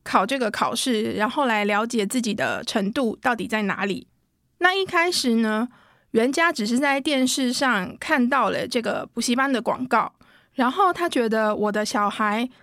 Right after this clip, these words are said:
平常在学校功课就蛮好的。当初他在幼儿园的时候呢，也曾经被人家推荐去考过私立小学的考试，然后也取得了很好的成绩。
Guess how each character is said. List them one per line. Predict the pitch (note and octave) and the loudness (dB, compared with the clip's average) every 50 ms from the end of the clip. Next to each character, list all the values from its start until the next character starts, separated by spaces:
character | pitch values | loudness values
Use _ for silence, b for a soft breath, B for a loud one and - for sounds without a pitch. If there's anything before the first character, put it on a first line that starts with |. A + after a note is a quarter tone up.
| B B | B B
平 | - - A#3 C#4 | -2 0 2 2
常 | D4 D#4+ D#4 C4 | 2 2 0 0
在 | C#4+ D#4 | 0 0
学 | E4 - A#3 G#3 A3+ | 0 0 0 0 0
校 | - D4 C#4 B3+ | 0 0 0 0
功 | A#3 C4+ C#4+ D4+ | 0 0 -2 -2
课 | - - E4 C4 | 0 0 0 0
就 | B3+ D#4+ D4 B3 A3+ A3 A#3 - - | 2 2 2 2 2 2 0 -4 -4
蛮 | - A3 G#3+ B3+ | -2 0 0 0
好 | E4+ - C#4 C3+ F#2+ | 0 0 0 -2 0
的。 | - - A2 - - - _ _ _ _ _ _ _ _ _ _ - | -4 -8 -8 -8 -10 -16 _ _ _ _ _ _ _ _ _ _ 2
当 | D4 E4 F4+ F#4+ | 2 2 2 0
初 | - F#4 F4+ E4+ F4 E4+ | -2 0 2 2 2 4
他 | E4+ E4 | 2 2
在 | D#4+ E4 D#4+ D#4+ | 2 2 0 2
幼 | D4 E4 D#4+ C4+ A3+ | 2 4 4 4 4
儿 | G3+ G3+ G#3 | 4 4 4
园 | G3+ G3+ G3 G3 G3 | 2 2 0 0 0
的 | G3+ G#3 A#3 | 0 0 0
时 | - - - A3 G#3+ | -2 -2 0 0 0
候 | A#3+ B3+ D4 C#4 B3 A#3+ | 2 2 2 2 4 2
呢， | A3 G#3+ G3+ G3 G3+ A#3+ B B B B B B | 2 2 2 0 -2 -4 B B B B B B
也 | - A#3+ A#3 G#3+ | 0 0 0 0
曾 | G#3+ - C4+ A#3+ C4 | 0 0 2 2 2
经 | D4 E4+ E4 F4 | 2 2 0 0
被 | F4 F#4 F4 D#4+ | 2 2 2 2
人 | B3 A3+ A3 A3+ | 2 2 2 2
家 | A#3 C4+ C4+ C4 C4 C4 | 2 2 2 2 2 0
推 | C4 - C#4+ C4 C4+ C4 | 0 0 0 0 0 0
荐 | D#4+ D4+ B3+ A#3+ | 0 2 2 2
去 | B3 - B3+ | 2 0 -2
考 | - - B3 F#3 F#3+ G3 | -2 0 0 0 0 0
过 | - C4+ C4+ A#3 G#3 A3 | 0 0 2 2 0 0
私 | - - - C4+ C#4+ | -2 -4 -2 -2 0
立 | D4 D#4+ C4+ G3+ | 0 0 0 0
小 | G3+ - B3+ - | 0 0 -2 -2
学 | G3+ - - - | -2 -4 -4 -4
的 | G3 F#3 | -4 -4
考 | - - - - - | -2 -4 -4 -4 -2
试， | - - B3+ A3 - - B B B B B B | -2 -2 -2 -2 -2 -4 B B B B B B
然 | - A#3+ D4 | 0 0 2
后 | F4 F#4+ | 2 2
也 | F4+ D4 C#4+ C4+ | 2 2 2 0
取 | - - - G#3+ - | -2 -2 -2 -2 0
得 | - G#3 G#3 | 2 2 2
了 | G#3+ G#3+ | 2 0
很 | A3 - B3 A3 B3+ | 0 0 0 0 0
好 | B3+ - A#3+ - | 0 0 -2 -2
的 | - - | -4 -6
成 | - - - E3 F#3 G3+ | -6 -4 -4 -4 -4 -4
绩。 | - A3 G#3+ A3 A#3 | -4 -4 -4 -4 -6